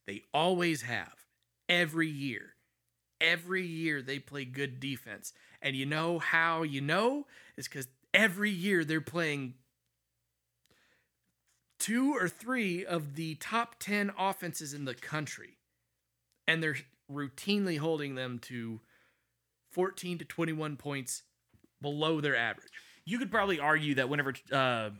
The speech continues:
Speaker 2: Boykin was the quarterback there, that they kinda went away from that, because that game ag-, that game that they had against Baylor for the Big Twelve championship, it was, like, sixty-three to fifty-eight or something. So it's,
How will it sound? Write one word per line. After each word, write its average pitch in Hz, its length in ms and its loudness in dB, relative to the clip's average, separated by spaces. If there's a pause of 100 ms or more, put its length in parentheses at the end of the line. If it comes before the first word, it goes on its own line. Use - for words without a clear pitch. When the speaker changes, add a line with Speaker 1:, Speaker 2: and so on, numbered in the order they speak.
(100)
Speaker 2:
Boykin 147 480 2
was 123 300 0
the 123 200 0
quarterback 117 540 0
there, 110 160 0
that 107 180 -6
they 131 120 2
kinda 127 240 0
went 120 160 2
away 113 180 2
from 117 200 -6
that, 101 140 -4
because 113 280 -4
that 160 180 4
game 160 220 0
ag-, 123 160 -4
that 160 260 2
game 185 220 2
that 156 140 2
they 151 120 2
had 156 160 4
against 127 260 -2
Baylor 143 520 2 (420)
for 151 300 2
the 143 80 0
Big 143 160 4
Twelve 156 220 2
championship, 151 580 0
it 151 60 4
was, 151 120 0
like, 147 180 -2
sixty-three 160 680 2
to 139 100 2
fifty-eight 131 720 0
or 101 100 -4
something. 101 460 -10
So 113 320 -4
it's, 110 220 -2